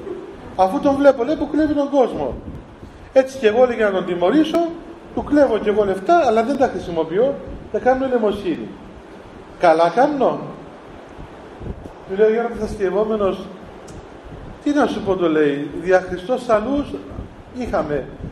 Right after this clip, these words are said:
δια Χριστό κλέφτες πρώτη φορά. Ε, ναι, δεν ακούσαμε», του λέει, «δια Χριστό κλέφτες μέχρι τώρα».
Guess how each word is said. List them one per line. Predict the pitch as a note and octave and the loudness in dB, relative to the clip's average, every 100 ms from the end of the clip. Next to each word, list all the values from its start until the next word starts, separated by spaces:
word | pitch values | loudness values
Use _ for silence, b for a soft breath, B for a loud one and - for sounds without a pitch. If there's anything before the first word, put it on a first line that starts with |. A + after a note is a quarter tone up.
| - E3 | -14 -2
δια | F3 | 0
Χριστό | F3 F3 B3+ B3+ | 0 -4 -2 -2
κλέφτες | B3 C#4 - C#4 - | 2 0 0 -6 2
πρώτη | C4 A3 G#3+ | 2 2 -2
φορά. | F#3 E3+ D3 C3+ - - - - - - A3+ | 0 2 2 -2 -8 -8 -8 -6 -6 -2 0
Ε, | |
ναι, | A3+ A3+ | 2 4
δεν | G3+ F#3+ G#3 | 6 6 4
ακούσαμε», | A#3 G#3+ G#3 F#3+ F3 | 2 0 -2 0 2
του | F3 | 2
λέει, | D#3+ D#3 | 2 4
«δια | E3 | 2
Χριστό | - - | 0 -6
κλέφτες | F#3 E3+ E3+ D#3 D#3 | 0 2 2 -2 -2
μέχρι | D3+ | -2
τώρα». | C#3+ D#3 B2+ | 0 2 2